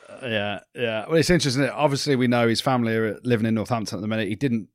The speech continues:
enjoy Quins that much. The culture apparently wasn't great, but Laurie Dalrymple, the C E O at Quins, wasn't happy with Guzzi's culture, apparently. So who knows? But what we do know is Ashley's left another contract, mid-contract,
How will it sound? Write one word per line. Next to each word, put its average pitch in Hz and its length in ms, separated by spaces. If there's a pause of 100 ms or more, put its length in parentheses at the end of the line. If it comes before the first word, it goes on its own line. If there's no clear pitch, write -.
enjoy 110 320
Quins 113 320
that 101 160
much. 113 300
The 110 80
culture 113 580 (640)
apparently 123 460
wasn't 117 300
great, 139 340 (440)
but 127 360 (240)
Laurie 127 240
Dalrymple, 123 580
the 117 300
C 123 260
E 117 60
O 113 220
at - 40 (120)
Quins, 117 580 (840)
wasn't 123 180
happy 127 180
with 120 100
Guzzi's 143 280
culture, 104 320
apparently. 98 320
So 170 100
who 196 100
knows? 190 360
But 147 380
what 180 160
we 160 80
do 175 180
know 127 180
is 135 180
Ashley's 151 360
left 180 220
another 175 220
contract, 156 540
mid-contract, 151 760